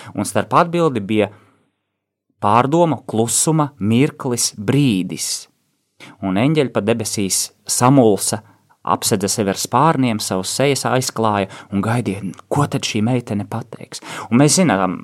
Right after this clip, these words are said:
viņa pateica, "Fiat, miat secundum verbum tui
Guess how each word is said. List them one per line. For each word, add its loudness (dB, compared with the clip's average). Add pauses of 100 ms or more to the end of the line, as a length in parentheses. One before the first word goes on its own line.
viņa 0
pateica, -2
"Fiat, 0 (1800)
miat 0
secundum 0
verbum -2
tui 0